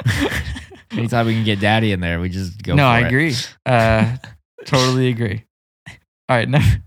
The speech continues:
Speaker 1: number, uh, episode five, American Psycho, two thousand.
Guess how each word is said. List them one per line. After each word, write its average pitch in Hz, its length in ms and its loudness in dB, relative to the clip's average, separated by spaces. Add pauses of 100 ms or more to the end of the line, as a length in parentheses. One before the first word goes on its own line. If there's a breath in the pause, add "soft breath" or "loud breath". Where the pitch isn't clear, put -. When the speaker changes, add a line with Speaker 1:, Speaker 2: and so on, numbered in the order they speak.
Speaker 1:
number, 135 560 0 (340 soft breath)
uh, 123 400 0
episode 143 400 0
five, 117 400 0 (480)
American 123 360 2
Psycho, 101 540 -4
two - 140 -4
thousand. - 520 -6